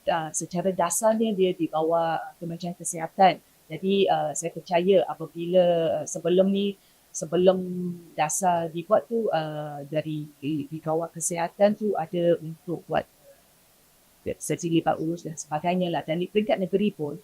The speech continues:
apabila, uh, negeri-negeri lain ada yang sudah memulakan larangan ni, apabila negeri, uh, Perak ambil keputusan untuk buat pun, kita cuba, kita, uh, ambil kira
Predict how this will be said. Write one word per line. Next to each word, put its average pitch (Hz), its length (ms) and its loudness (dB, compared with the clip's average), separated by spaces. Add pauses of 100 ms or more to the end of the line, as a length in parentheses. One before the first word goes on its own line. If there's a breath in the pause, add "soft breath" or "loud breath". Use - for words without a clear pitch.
(260 soft breath)
apabila, 180 560 4
uh, 147 400 -4 (480)
negeri-negeri 185 720 0
lain 180 220 6 (100)
ada 156 160 -2
yang 160 160 0
sudah 175 320 0
memulakan 175 560 2
larangan 156 400 -4
ni, 202 240 0
apabila 170 560 0
negeri, 175 800 -4
uh, 151 320 -14 (680)
Perak 175 320 2
ambil - 240 -6
keputusan - 560 -8
untuk 185 240 -6
buat - 160 6
pun, 233 160 2
kita 202 320 -2
cuba, 196 320 2
kita, 196 480 4
uh, - 320 -12
ambil 185 160 0
kira 190 320 4